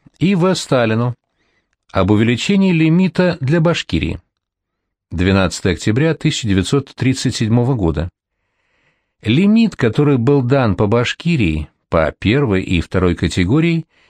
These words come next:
явно недостаточен. Прошу увеличить лимит. Резолюция. Т Ежову. Надо увеличить лимит по первой и второй категориям.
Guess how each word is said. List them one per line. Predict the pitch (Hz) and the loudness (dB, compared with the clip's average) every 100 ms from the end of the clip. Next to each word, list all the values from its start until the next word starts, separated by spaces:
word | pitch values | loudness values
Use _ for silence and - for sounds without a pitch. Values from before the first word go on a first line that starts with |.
| _ - | _ -4
явно | 90 185 190 202 196 - | 0 2 2 2 0 2
недостаточен. | 180 160 175 - - 73 78 - 76 80 _ _ _ - | 2 2 0 0 -2 -2 -4 -6 -8 -10 _ _ _ -4
Прошу | 82 92 - - 208 202 - | 0 0 0 -2 0 0 0
увеличить | 160 143 143 175 - 170 - | 2 2 0 -2 -2 -4 -2
лимит. | 170 123 78 - _ _ _ _ _ _ _ _ _ - | 0 0 -2 -8 _ _ _ _ _ _ _ _ _ -2
Резолюция. | 95 101 101 78 - 78 87 _ _ _ _ _ _ _ _ _ | 0 2 0 -2 -2 -4 -4 _ _ _ _ _ _ _ _ _
Т | - 170 175 | -2 0 0
Ежову. | 151 175 147 104 80 69 - - _ _ _ _ _ | 0 0 0 0 -2 -4 -8 -16 _ _ _ _ _
Надо | 92 92 87 101 | 0 2 2 0
увеличить | - 139 156 190 131 - - 87 | 0 0 0 0 0 -2 -6 -4
лимит | 92 110 156 190 - _ _ _ _ _ _ _ _ | -2 2 2 0 -4 _ _ _ _ _ _ _ _
по | 113 110 | -2 -2
первой | - 226 208 101 95 | 0 0 2 2 0
и | - 170 202 | 0 -2 -2
второй | - 139 139 175 | -2 0 2 0
категориям. | 156 143 - 95 90 87 82 90 | 0 -2 0 2 2 2 0 -2